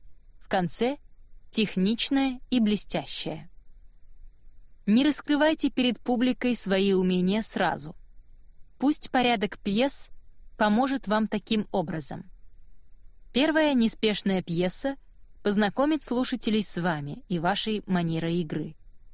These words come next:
а у вас будет возможность справиться с волнением. Следующие пьесы продемонстрируют ваши умения и навыки в разных видах техники, а завершающая пьеса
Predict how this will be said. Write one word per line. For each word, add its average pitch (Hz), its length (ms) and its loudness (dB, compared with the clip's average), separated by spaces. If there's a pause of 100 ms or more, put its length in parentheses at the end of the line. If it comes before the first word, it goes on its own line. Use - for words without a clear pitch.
(160)
а 190 160 2
у 185 60 2
вас 302 260 2
будет 311 300 2
возможность 277 680 2 (140)
справиться 311 500 0
с - 100 0
волнением. 156 720 -4 (840)
Следующие 214 640 2
пьесы 226 440 0
продемонстрируют 202 920 2
ваши 190 300 0
умения 185 520 2
и 180 160 -4
навыки 185 580 -2 (320)
в 175 80 -2
разных 214 500 2
видах 196 340 0
техники, - 760 -6 (640)
а 202 100 4
завершающая 185 960 0
пьеса 156 600 -4